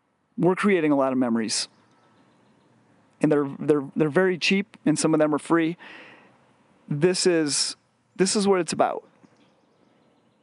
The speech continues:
It's not about trying to jam as much money as I can to buy as many memories as I can. It's about creating memories, period. Creating memories,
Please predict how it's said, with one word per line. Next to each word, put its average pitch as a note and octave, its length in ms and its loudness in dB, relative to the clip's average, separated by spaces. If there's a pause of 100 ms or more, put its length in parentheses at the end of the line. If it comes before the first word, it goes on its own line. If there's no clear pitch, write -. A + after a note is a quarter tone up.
(500)
It's - 140 -2
not G3 120 4
about F#3 220 0
trying F#3+ 180 0
to E3 80 -2
jam F3 300 0
as C#3 100 -4
much F3 240 0
money E3+ 320 2
as E3 100 0
I C#3+ 120 0
can D3+ 400 0
to E3 100 -2
buy D3+ 320 0
as D3+ 140 -2
many D#3 200 0
memories D3 440 0
as B2+ 100 -2
I C3 100 0
can. B2+ 440 -2 (880)
It's E3 160 0
about E3 180 2
creating F3+ 480 0
memories, D#3+ 640 0 (920)
period. D3 480 -2 (2250)
Creating F3 420 2
memories, D3 600 0